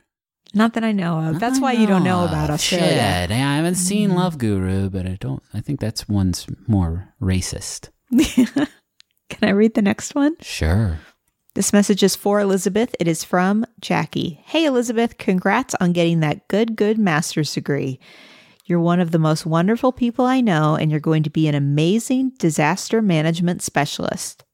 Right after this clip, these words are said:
Speaker 1: Your pal, Jackie."
Speaker 2: What? Uh, so an, an amazing disaster management specialist, I would think, would use their superpowers to stop the, you know, tornado, punch
Speaker 1: Yes.
Speaker 2: it, punch it apart.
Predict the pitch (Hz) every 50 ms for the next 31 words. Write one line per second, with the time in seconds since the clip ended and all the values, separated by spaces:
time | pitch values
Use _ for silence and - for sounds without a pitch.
0 | _ _ - 151 151 190 - - 196 165 151 143 160 185 190 - - - - -
1 | - - - - - 175 - _ _ _ _ _ _ _ _ _ _ _ _ _
2 | _ _ _ _ - - - _ _ - - - - - _ - 165 170 185 196
3 | 214 202 - - 170 170 151 - 185 175 175 170 170 156 147 131 - 139 143 139
4 | 147 165 196 254 302 302 220 160 131 107 113 95 110 98 90 92 - - 110 101
5 | 98 98 95 92 92 101 - - - - 98 76 - - - 69 65 - - -
6 | - - 101 87 95 90 - - 151 165 139 110 101 - - - - - - _
7 | _ _ - - 113 110 117 110 127 143 151 143 127 - 117 98 - - 139 -
8 | 147 - 156 139 135 131 - - 123 - - - 131 120 127 - - - 113 117
9 | 117 117 113 113 123 - 127 120 113 110 113 - _ _ _ _ _ - - 113
10 | 113 120 123 139 143 139 - - 220 175 127 - - - 135 131 202 170 160 156
11 | 131 120 - 120 120 - - 120 127 131 -